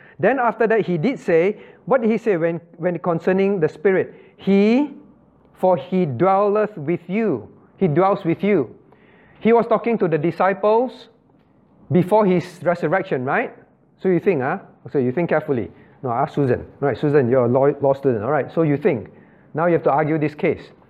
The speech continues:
Christ say, "He dwells with you." So did the disciples have the dwelling of the Holy Spirit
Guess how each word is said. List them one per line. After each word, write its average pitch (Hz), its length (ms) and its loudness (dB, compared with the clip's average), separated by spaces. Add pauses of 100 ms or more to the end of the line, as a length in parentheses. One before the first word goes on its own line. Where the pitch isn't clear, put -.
(1500)
Christ 220 340 0
say, 185 380 0 (2000)
"He 196 160 2
dwells 185 360 2
with 156 180 -6
you." 113 140 -10 (1600)
So 214 180 2
did 190 360 0 (360)
the 185 100 0
disciples 240 760 0
have 180 240 0
the 160 100 2
dwelling 202 640 0 (1200)
of 135 140 0
the 143 100 2
Holy 185 280 2
Spirit 180 560 -2